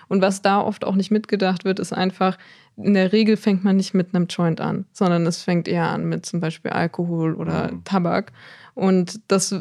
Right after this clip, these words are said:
Speaker 1: deswegen ist es irgendwie ein bisschen absurd zu sagen, „Hier, du nimmst Cannabis“, und dann kommt direkt das Nächste.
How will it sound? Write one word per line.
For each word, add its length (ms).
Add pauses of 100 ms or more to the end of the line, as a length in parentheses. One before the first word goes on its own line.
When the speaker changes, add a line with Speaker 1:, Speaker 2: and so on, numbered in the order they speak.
(160)
Speaker 1:
deswegen 360
ist 140
es 100
irgendwie 220
ein 40
bisschen 300
absurd 360
zu 120
sagen, 240
„Hier, 180
du 140
nimmst 260
Cannabis“, 400
und 120
dann 120
kommt 320
direkt 280
das 180
Nächste. 420